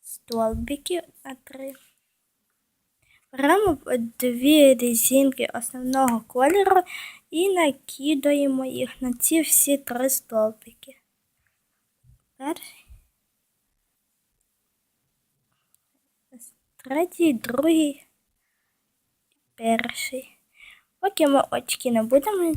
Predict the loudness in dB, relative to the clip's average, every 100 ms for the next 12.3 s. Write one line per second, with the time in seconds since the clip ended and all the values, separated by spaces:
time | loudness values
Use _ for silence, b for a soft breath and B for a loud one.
0 | -6 -12 0 2 2 -2 0 6 6 8
1 | 6 4 -2 -2 -2 -4 -12 B B B
2 | -6 0 2 2 2 2 2 4 4 4
3 | 2 -4 -2 -2 2 4 4 2 2 4
4 | 2 0 -4 -2 -4 -4 -4 -10 -12 2
5 | 4 4 4 -2 -2 -6 -10 -14 -14 -18
6 | _ _ _ b b b b _ -4 -4
7 | -2 -2 0 -2 -6 -8 -6 -6 -6 -6
8 | -6 -4 -6 2 4 8 8 6 4 4
9 | 4 4 0 -2 -2 -2 2 6 6 4
10 | -2 _ -20 -20 _ _ B B B 2
11 | 4 2 0 -4 -8 -10 -14 -10 -8 -8
12 | -12 -20